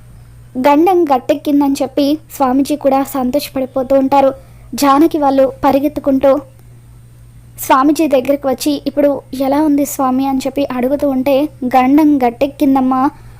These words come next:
ఆ సుబ్రహ్మణ్యేశ్వర స్వామి ఈయనని కాపాడాడు. ఈయనలో కదలికలు మొదలవుతున్నాయంటే ఇక ప్రాణహాని లేనట్టే" అని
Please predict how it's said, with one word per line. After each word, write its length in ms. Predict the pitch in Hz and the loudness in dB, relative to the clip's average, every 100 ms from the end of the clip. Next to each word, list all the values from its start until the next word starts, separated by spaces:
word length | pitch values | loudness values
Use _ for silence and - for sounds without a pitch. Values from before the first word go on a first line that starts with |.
| - | -2
ఆ 80 | 285 | -2
సుబ్రహ్మణ్యేశ్వర 1000 | 277 269 240 302 320 302 302 302 - 285 | 0 -2 0 2 4 4 4 2 0 -2
స్వామి 500 | 277 - 262 262 277 - | -2 0 2 2 0 0
ఈయనని 440 | 277 269 269 294 285 | 0 2 0 0 -2
కాపాడాడు. 560 | 254 - 285 269 262 269 - - - - - - - - - - - - 285 | -4 0 0 0 0 -2 -6 -20 -20 -20 -20 -20 -20 -20 -20 -20 -20 -6 2
ఈయనలో 520 | 311 381 339 302 320 - - | 4 6 4 2 0 -4 0
కదలికలు 580 | 254 285 320 294 277 285 | 2 2 0 2 2 2
మొదలవుతున్నాయంటే 1200 | 254 262 254 311 302 269 269 262 254 254 285 277 302 - - - | 2 4 4 2 2 2 2 2 0 2 2 2 0 -8 -12 -6
ఇక 240 | 285 285 | 0 2
ప్రాణహాని 800 | 269 - 262 254 311 285 277 277 - | 2 2 2 4 4 2 2 0 0
లేనట్టే" 680 | 277 254 277 294 277 277 - | 0 2 4 4 4 2 2
అని 160 | 277 | 0